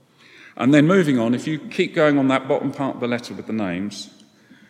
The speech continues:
you'll see Paul probably knows Nympha, who's mentioned next, who maybe leads a church in a house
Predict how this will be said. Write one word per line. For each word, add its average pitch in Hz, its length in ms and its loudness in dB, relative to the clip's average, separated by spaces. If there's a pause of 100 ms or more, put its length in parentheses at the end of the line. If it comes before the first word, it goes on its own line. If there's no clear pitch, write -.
(140)
you'll 123 180 2
see 123 680 0
Paul 156 320 4
probably 147 340 -2
knows 156 460 2
Nympha, 151 580 -2
who's 110 240 -8
mentioned 113 380 -2
next, - 480 -6 (260)
who 127 100 2
maybe 143 380 4
leads 127 300 0
a 104 40 -8
church - 420 -2
in 104 80 0
a 104 100 0
house - 800 -2